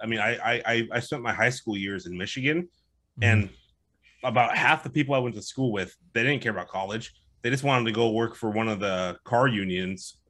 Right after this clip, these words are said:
Speaker 1: like, manufacturing cars on an assembly line, because back then,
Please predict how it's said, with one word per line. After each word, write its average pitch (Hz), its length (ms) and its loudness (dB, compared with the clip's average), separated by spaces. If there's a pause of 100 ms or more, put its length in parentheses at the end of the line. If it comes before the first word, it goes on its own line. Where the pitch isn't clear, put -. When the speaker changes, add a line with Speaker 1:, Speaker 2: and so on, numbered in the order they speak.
(220)
Speaker 1:
like, 101 320 -2
manufacturing 104 640 -2
cars 107 300 -2
on 95 140 -4
an 90 60 -6
assembly 107 380 -6
line, 92 400 -4 (300)
because 98 320 -4
back 113 240 2
then, 120 340 0